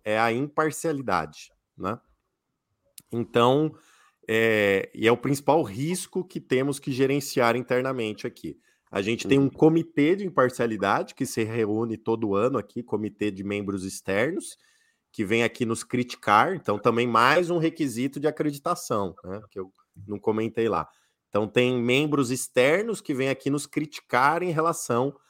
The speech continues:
Speaker 1: à questão da imparcialidade, a gente apresenta todos os nossos riscos, nossos controles e avalia isso.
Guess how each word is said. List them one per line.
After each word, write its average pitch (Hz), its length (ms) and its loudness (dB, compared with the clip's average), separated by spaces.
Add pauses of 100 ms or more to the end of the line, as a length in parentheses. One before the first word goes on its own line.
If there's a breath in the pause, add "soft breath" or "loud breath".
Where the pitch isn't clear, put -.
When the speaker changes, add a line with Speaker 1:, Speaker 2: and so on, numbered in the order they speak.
(260)
Speaker 1:
à 117 160 4
questão 135 380 0
da 135 100 4
imparcialidade, 131 920 4
a 107 60 2
gente 107 160 -2
apresenta 101 500 -2
todos 104 240 -6
os 110 60 -6
nossos 107 360 -4
riscos, 117 560 -4
nossos 101 240 -4
controles 110 800 2
e 101 40 0
avalia 110 340 0
isso. 92 200 -4